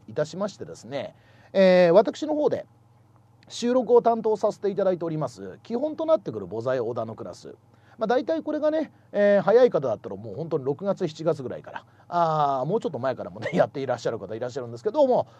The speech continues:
おー、翌年の税理士試験八月まで、えー、一年程度のスパンをかけて、まあ、ご学習いただくと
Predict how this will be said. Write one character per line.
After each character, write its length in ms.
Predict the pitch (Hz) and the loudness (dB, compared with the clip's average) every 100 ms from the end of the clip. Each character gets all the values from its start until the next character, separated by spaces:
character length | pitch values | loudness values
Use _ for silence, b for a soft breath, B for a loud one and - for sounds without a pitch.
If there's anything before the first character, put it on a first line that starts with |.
| b | b
お 300 | - 202 190 | 4 8 8
ー、 20 | 180 | 8
翌 200 | 175 - | 4 0
年 160 | 170 | -6
の 120 | 151 | -6
税 160 | 127 127 | -2 -2
理 100 | 117 | -4
士 60 | - | -10
試 60 | |
験 120 | 110 90 | -14 -10
八 200 | 123 110 | -10 -10
月 180 | 104 | -12
ま 120 | 151 156 | -12 -14
で、 160 | 156 b b b | -16 b b b
え 640 | 170 175 170 165 160 156 165 | -2 0 2 0 0 0 -2
ー、 20 | |
一 140 | 175 | -4
年 180 | 277 294 | -4 -2
程 160 | 277 269 | -2 -2
度 80 | 127 | -4
の 100 | 98 | -8
ス 120 | - | -2
パ 100 | 202 | 0
ン 100 | 160 | 0
を 40 | |
か 120 | 160 | -2
け 120 | 170 170 | -4 2
て、 340 | 240 180 - b b | 6 6 2 b b
ま 120 | - | 2
あ、 40 | 151 | 4
ご 160 | 117 | 2
学 180 | 127 127 | -2 -4
習 160 | - 131 | -4 -4
い 40 | |
た 80 | 127 | -4
だ 100 | 120 | -6
く 80 | 117 | -6
と 220 | - - | -12 -16